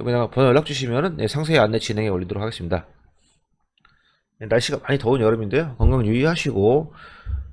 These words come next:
에, 행복하고, 예, 알찬, 예, 여름날들 보내시기 바랍니다.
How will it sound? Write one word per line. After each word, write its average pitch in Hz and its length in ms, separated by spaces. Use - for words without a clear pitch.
에, 85 440
행복하고, 120 720
예, 92 60
알찬, 123 580
예, 101 80
여름날들 104 440
보내시기 95 340
바랍니다. 95 640